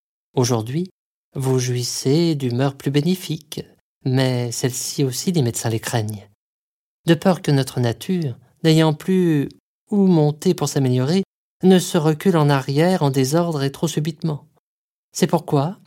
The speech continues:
ils prescrivent aux athlètes des purgations et des saignées afin de soutirer cette abondance de santé.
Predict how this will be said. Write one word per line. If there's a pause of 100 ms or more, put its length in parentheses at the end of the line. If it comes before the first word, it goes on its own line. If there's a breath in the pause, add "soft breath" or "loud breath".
(160)
ils
prescrivent
aux
athlètes
des
purgations
et
des
saignées
afin
de
soutirer
cette
abondance
de
santé.